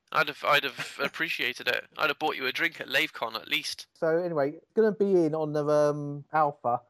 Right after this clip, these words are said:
Speaker 2: So the first thing I'm gonna do on the alpha is find him and kill him repeatedly. So I'm, I, I will become a griefer.
Speaker 1: Yeah, I was
Speaker 2: Just
Speaker 1: gonna
Speaker 2: to
Speaker 1: say that sounds like griefing behaviour.
Speaker 2: Just, just, just 'cause it's my brother, and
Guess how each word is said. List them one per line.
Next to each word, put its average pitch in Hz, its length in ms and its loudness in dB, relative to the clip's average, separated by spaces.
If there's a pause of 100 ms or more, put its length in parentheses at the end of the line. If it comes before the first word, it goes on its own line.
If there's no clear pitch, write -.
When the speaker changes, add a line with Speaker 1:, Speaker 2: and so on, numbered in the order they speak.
(380)
Speaker 2:
So 147 200 0
the 143 100 -4
first 180 260 4
thing 165 120 -4
I'm 147 100 -4
gonna 143 120 0
do 143 220 2
on 139 60 0
the 135 80 -4
alpha 139 260 0
is 127 160 -4 (100)
find 143 280 -2
him 117 100 -4
and 117 140 -8
kill 139 200 -2
him 143 140 -4 (460)
repeatedly. 139 680 -2 (320)
So 143 220 2
I'm, 160 160 2
I, 180 120 4
I 185 200 6
will 185 220 4
become 170 360 -2
a 147 80 -4
griefer. 156 560 -2 (340)
Speaker 1:
Yeah, 165 160 4
I 180 120 8
was 160 80 2
Speaker 2:
Just 151 60 -2
Speaker 1:
gonna 147 120 2
Speaker 2:
to 143 60 -2
Speaker 1:
say 180 80 4
that 131 100 2
sounds 143 180 -4
like - 120 -6
griefing 120 380 -8
behaviour. 120 500 -4 (380)
Speaker 2:
Just, 285 260 4 (140)
just, 240 180 -2 (240)
just 233 160 -4
'cause 214 160 -6
it's 165 80 -20
my 175 100 -2
brother, 175 340 0
and 180 160 -8